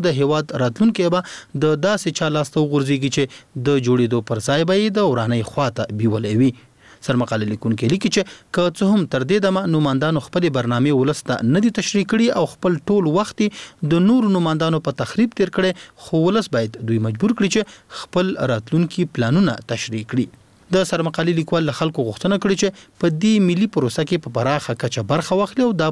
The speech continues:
پروسه بریالۍ کړي. ماندګار ورځپاڼې بیا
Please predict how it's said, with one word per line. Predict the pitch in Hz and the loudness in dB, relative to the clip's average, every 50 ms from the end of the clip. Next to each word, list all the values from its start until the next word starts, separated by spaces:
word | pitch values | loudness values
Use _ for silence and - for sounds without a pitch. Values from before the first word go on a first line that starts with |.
| - - | -2 -2
پروسه | 127 113 107 107 - 160 143 120 - - 113 113 | -4 -4 -2 -2 -2 -2 -2 -2 -4 -6 -4 -2
بریالۍ | 113 107 107 107 - - - - - - | -2 0 0 -2 -4 -6 -10 -10 -4 -2
کړي. | 120 - - - _ _ _ _ _ - - - - - - - - 190 | -2 -2 -4 -8 _ _ _ _ _ -20 -20 -16 -16 -14 -12 -2 0 2
ماندګار | 185 190 190 185 190 196 185 185 | 2 4 2 2 2 2 2 2
ورځپاڼې | 180 160 - 190 180 180 170 175 | 0 0 0 -2 0 0 0 0
بیا | 175 | 0